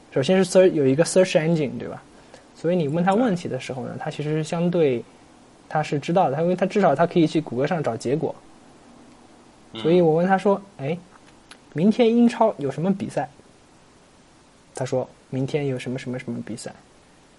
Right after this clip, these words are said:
Speaker 1: 如果你想知道更多，他告诉你三四个。如果你想知道更多，你就去那个，拿出那个应用去里面看。如果这样的问题你去问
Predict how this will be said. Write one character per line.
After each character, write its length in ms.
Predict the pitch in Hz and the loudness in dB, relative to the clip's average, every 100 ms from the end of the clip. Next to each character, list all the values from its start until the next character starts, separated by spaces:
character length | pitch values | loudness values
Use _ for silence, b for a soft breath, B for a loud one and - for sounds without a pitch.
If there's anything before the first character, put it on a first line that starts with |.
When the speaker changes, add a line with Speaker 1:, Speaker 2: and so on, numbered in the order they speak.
| _ _ | _ _
Speaker 1:
如 140 | 175 | 2
果 200 | 233 220 | 6 6
你 160 | 208 147 | 6 4
想 200 | 151 123 | 0 -4
知 120 | 151 | 0
道 140 | 156 | 2
更 160 | 139 139 | 2 -2
多， 80 | 131 | -4
他 80 | 151 | 2
告 100 | 170 | 2
诉 120 | 160 | 4
你 80 | 135 | 0
三 200 | 175 170 | -2 -2
四 140 | 175 | -4
个。 160 | 160 - _ _ | -4 -6 _ _
如 80 | 165 | 0
果 100 | 226 | 4
你 80 | 254 | 4
想 140 | 151 | 2
知 80 | 175 | 4
道 140 | 196 | 6
更 180 | 185 160 | 6 2
多， 180 | 151 170 - _ _ - | 2 0 -6 _ _ -10
你 200 | 127 123 | -8 -2
就 140 | 135 | -2
去 380 | 139 - 143 127 | -2 -4 -2 -2
那 200 | 131 131 | -2 -4
个， 80 | 127 | -6
拿 180 | 127 127 | -6 -8
出 180 | - | -6
那 120 | 147 147 | -6 -4
个 80 | |
应 180 | 127 190 | 0 2
用 180 | 180 190 - - | 4 0 -6 -20
去 140 | - 139 | -4 -2
里 80 | |
面 160 | 113 - | -2 -8
看。 160 | - - - - - - - - - b b - - - - - - - - - - - 147 160 - 165 - | -14 -16 -20 -20 -20 -20 -20 -20 -20 b b -20 -20 -20 -20 -20 -20 -20 -20 -20 -20 -16 -16 -14 -14 -14 -12
如 220 | 143 175 | 2 8
果 120 | 208 | 8
这 100 | 185 | 8
样 100 | 226 | 6
的 60 | 185 | 4
问 160 | 190 175 | 4 2
题 140 | 156 | -2
你 100 | 135 | -4
去 160 | 127 156 | -2 -2
问 260 | 160 143 | 0 -2